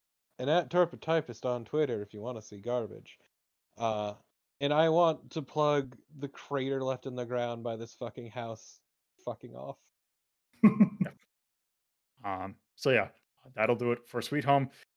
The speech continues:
Speaker 3: And like I mentioned, uh, it's gonna be October, uh, so we're doing, uh, spooky movies.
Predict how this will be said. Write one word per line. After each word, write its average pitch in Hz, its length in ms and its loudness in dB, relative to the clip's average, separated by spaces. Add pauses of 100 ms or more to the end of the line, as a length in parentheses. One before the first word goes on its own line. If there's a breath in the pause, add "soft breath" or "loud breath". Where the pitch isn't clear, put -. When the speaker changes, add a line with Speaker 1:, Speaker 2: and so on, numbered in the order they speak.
(580)
Speaker 3:
And 139 360 6 (200 loud breath)
like 147 220 6
I 143 40 4
mentioned, 123 440 0 (260)
uh, 104 200 2 (100)
it's 104 200 -4
gonna 107 200 -2
be 113 120 4
October, 110 680 2 (260)
uh, 104 200 0
so 110 220 0
we're 107 160 0
doing, 110 460 0 (160)
uh, 104 200 2
spooky 127 400 0
movies. 107 460 2